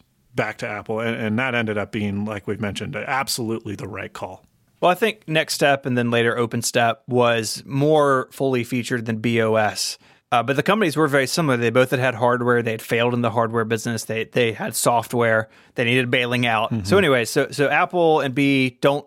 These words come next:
Speaker 2: don't join up. Uh, the company kinda staggers on. B Box is gone. B I A is a failure.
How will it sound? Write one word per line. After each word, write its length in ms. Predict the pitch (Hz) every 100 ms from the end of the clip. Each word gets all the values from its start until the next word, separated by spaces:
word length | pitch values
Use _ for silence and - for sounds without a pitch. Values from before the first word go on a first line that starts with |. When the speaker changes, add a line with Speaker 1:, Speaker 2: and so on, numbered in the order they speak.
| 135
Speaker 2:
don't 240 | 143 143
join 260 | 131 131 123
up. 280 | 120 120 _
Uh, 160 | 127 117
the 80 | 147
company 320 | 170 170 175
kinda 240 | 156 151
staggers 560 | 135 - 135 139 143 131
on. 460 | 120 123 135 147 160 _
B 140 | 139 135
Box 580 | 131 131 - - -
is 140 | 123 117
gone. 800 | 143 139 135 135 135 131 131 127
B 360 | 135 127 131 120
I 120 | 120
A 260 | 127 139 135
is 100 | 127
a 60 |
failure. 640 | 120 139 131 131 131 127